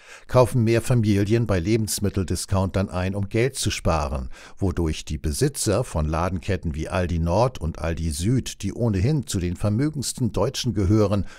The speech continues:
noch reicher geworden sind. Vor der Pandemie wurde das Privatvermögen von Dieter Schwarz, dem Eigentümer von Lidl und Kaufland, bereits mit einundvierzig Komma fünf Milliarden Euro veranschlagt.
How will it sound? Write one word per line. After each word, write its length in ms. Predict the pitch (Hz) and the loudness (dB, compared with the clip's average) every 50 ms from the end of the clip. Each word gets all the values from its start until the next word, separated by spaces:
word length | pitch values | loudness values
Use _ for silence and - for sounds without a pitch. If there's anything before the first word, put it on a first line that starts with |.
| - - | -2 2
noch 320 | 107 107 107 - - - | 4 4 4 4 2 0
reicher 320 | 98 82 71 - - 67 | 0 0 0 -2 -4 -4
geworden 420 | 62 69 65 73 71 65 65 67 67 | -4 -4 -4 -4 -4 -4 -6 -8 -8
sind. 400 | - - 69 67 - - - - _ _ _ _ _ - - - | -8 -8 -8 -8 -8 -12 -14 -16 _ _ _ _ _ -20 -20 -20
Vor 300 | - - - 117 107 101 | -10 -2 2 4 4 6
der 140 | 101 107 107 | 6 4 4
Pandemie 680 | - - 110 104 95 104 101 101 92 98 110 131 139 117 | 4 4 4 4 4 2 2 2 2 0 0 0 0 0
wurde 220 | 110 95 85 80 | 0 0 0 0
das 180 | 78 82 78 - | -2 -4 -4 -4
Privatvermögen 960 | - - 95 80 90 92 - - - - 101 92 90 92 92 98 101 127 135 | -4 -4 -2 0 2 2 0 0 0 0 0 2 2 2 0 0 0 0 -2
von 260 | - - 87 73 67 | 0 -2 -2 -2 -2
Dieter 280 | - 87 78 - 80 73 | -4 -4 -2 -2 -2 -2
Schwarz, 540 | - - - 90 80 95 104 - - - - - - - - - | -2 -2 -2 0 0 0 0 -2 -4 -8 -10 -12 -18 -20 -10 -6
dem 180 | - 73 67 - | -4 -4 -4 -2
Eigentümer 600 | - 90 95 90 92 80 - 95 87 85 95 107 | -2 -2 -2 -2 -2 -2 -2 -2 0 0 0 0
von 200 | - - 76 73 | 0 0 0 0
Lidl 440 | 73 73 98 98 98 92 110 117 73 | 0 0 0 0 2 2 0 0 0
und 160 | 73 78 - | -2 -4 -4
Kaufland, 560 | - - 92 85 80 - - 95 95 98 - - - - - - - | -2 0 2 2 2 0 0 -2 -2 -2 -4 -8 -14 -18 -16 -4 0
bereits 320 | - 110 117 123 - - | 2 4 4 2 2 0
mit 220 | - 113 - - - | -2 -2 -2 0 0
einundvierzig 760 | 117 151 151 151 127 - - 123 117 - - - 113 95 - | 0 2 2 0 0 0 0 -2 -2 0 -2 -2 -2 -2 -2
Komma 240 | - 107 95 92 87 | 0 0 0 0 -2
fünf 380 | - - 104 101 98 - - | 0 0 2 2 2 0 0
Milliarden 480 | 110 107 101 92 92 85 87 90 - 98 | -2 -2 0 0 0 0 0 -2 -4 -4
Euro 380 | - 80 80 82 - - 90 | -2 -2 -2 0 0 -2 -2
veranschlagt. 920 | 90 - - 107 - 87 78 71 - - 71 64 - - - - - - | -2 -2 -2 -2 0 -2 -4 -4 -4 -6 -6 -6 -8 -8 -10 -12 -12 -14